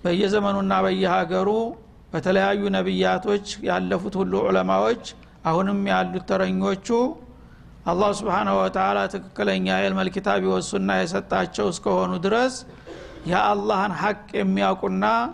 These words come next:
ለሱ የምስክርነት ቃልን የሚሰጡ እነሱ ናቸው ተቀባይነትና ተሰሚነት ያላቸው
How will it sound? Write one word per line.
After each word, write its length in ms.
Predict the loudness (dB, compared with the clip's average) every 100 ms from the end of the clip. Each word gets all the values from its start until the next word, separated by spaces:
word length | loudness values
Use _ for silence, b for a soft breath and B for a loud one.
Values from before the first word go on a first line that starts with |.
| -10 -20 -20 -20 -12 -4
ለሱ 300 | 0 0 0
የምስክርነት 760 | 0 0 -2 -6 -4 -2 0 0
ቃልን 320 | 0 2 2
የሚሰጡ 600 | 2 2 2 0 0 0 0 2 2 -2 -8 -20 -4
እነሱ 380 | 0 2 2 0 0
ናቸው 320 | 0 0 -2
ተቀባይነትና 920 | -4 -2 -2 0 0 0 -4 -2 0 2 0
ተሰሚነት 600 | -2 -2 -2 0 -2 0
ያላቸው 680 | 0 0 0 -2 -2 -2